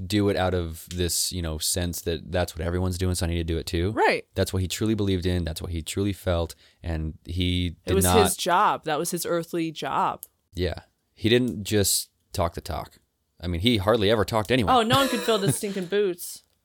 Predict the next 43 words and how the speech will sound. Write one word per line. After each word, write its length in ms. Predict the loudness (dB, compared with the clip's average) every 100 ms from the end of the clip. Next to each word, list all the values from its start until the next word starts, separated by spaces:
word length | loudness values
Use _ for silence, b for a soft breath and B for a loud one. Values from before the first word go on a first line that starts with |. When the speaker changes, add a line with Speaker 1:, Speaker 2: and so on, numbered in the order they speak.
| _ _ _ _
Speaker 2:
No 140 | -2 0
one 160 | 0
could 160 | -4 -6
fill 160 | -6 -6
those 240 | -8 -10
boots. 500 | -12 -14 -14 -14 -10
Speaker 1:
No, 240 | -6 -6 -10 _
not 160 | -8 -6
at 60 |
all. 300 | -8 -12 -16 -2
And, 380 | 2 4 0 B B B
and 240 | 0 2
I 80 | 2
think, 360 | 2 0 -2 -4
at 120 | 0
least 180 | 0 0
from 140 | 0 2
my 140 | 2
perspective, 460 | 0 -4 -6 -6 -6
I 60 |
can't 160 | -6 -6
speak 180 | -8 -10
for 140 | -8
you, 60 | -6
obviously, 340 | -6 -6 -6
but 140 | -4 -2
I 100 | -2
think 360 | -2 -2 -4 -4
that 180 | -4 0
that, 300 | 0 -2 -8 -20 -10
like, 140 | -8 2
that 320 | 4 4 -2
idea 640 | -2 -2 0 2 2 0 -4 _
of 540 | -4 -2 -2 -6 -14 -20 _ _ _ -16
throwing 440 | -4 0 2 2
yourself 380 | 0 -2 -4 -2
into 140 | -4
something 280 | -6 -8 -8
a 40 |
hundred 320 | -8 -6 -6 -8
and 80 | -10
ten 100 | -10
percent 400 | -8 -8 -8